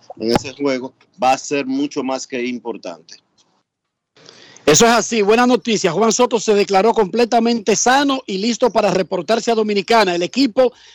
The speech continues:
Speaker 2: practicará aquí en el Hammond Stadium después de las dos y media de la tarde, hora de Florida, tres y media, hora dominicana.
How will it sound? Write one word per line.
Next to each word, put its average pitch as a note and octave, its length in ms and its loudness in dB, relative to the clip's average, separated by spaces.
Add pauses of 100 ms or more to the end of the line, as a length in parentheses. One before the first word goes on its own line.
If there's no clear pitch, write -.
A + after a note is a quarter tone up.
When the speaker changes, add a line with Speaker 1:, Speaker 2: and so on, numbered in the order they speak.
(100)
Speaker 2:
practicará F#3+ 600 2
aquí A#3 200 0
en A3+ 80 4
el G#3 80 2
Hammond A3 320 0
Stadium A#3+ 420 -2
después G3 400 -6
de G#3 120 0
las F3 460 -2 (480)
dos A3+ 300 2
y G#3+ 120 -4
media A3 300 2
de G#3+ 80 2
la F#3+ 120 0
tarde, G#3+ 420 0
hora A3 200 0
de A3 80 0
Florida, G3+ 440 0
tres G#3 340 -4
y G3+ 100 -4
media, G3+ 380 2 (260)
hora A#3+ 240 4
dominicana. A#3+ 760 2